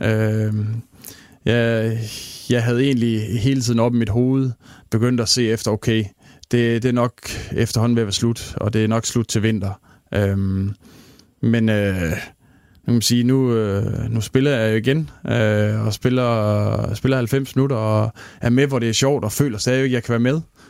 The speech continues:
Altså, jeg føler, jeg føler stadigvæk, at jeg kan give noget til nogle af alle de unge, vi har, og, og tager et stort ansvar inde på banen.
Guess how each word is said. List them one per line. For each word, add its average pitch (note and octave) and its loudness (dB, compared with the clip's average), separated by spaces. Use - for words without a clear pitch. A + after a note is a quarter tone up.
Altså, G#2+ 0
jeg G2+ 0
føler, A#2 -4
jeg A#2 -4
føler C#3 0
stadigvæk, C3 0
at - 2
jeg B2 2
kan A#2+ -2
give C#3+ 0
noget C3 0
til A2+ 2
nogle B2+ 4
af - 4
alle B2 2
de B2 2
unge, D#3 0
vi D3 0
har, C3 2
og, G#2 0
og A2 0
tager C3 2
et B2 0
stort C3+ 0
ansvar B2 0
inde A#2 2
på A#2+ 0
banen. A#2+ 0